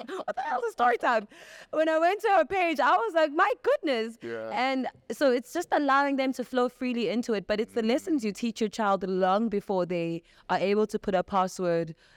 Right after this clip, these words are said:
Speaker 1: uh, next to a social media handle
Speaker 2: Mm.
Speaker 1: that really define the people they will be there. But obviously, it's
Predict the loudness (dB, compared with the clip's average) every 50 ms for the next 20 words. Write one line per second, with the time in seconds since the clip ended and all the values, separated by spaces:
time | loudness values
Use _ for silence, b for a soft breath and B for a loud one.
0 | b b -6 -4 -2 -2 -2 -4 -4 -4 -4 -2 -2 -2 -2 -4 -4 -4 -4 -4
1 | -4 -4 -4 -2 -2 -2 -2 -2 -2 -2 -2 -2 -4 -6 -6 -6 -10 -12 -14 _
2 | _ _ -20 -20 -12 -4 0 0 2 2 0 -4 -6 -10 -8 -8 -6 -2 -2 -2
3 | 0 0 -2 -2 -4 -4 -4 -2 0 0 0 -2 -4 -4 -2 -2 -2 -2 -2 -4
4 | -2 -2 -2 -2 -2 -4 -4 -2 -2 -2 -2 0 -2 -2 -4 -4 -2 -2 -2 -2
5 | 0 -2 0 0 -2 -6 -4 -4 -4 -4 -4 -6 -8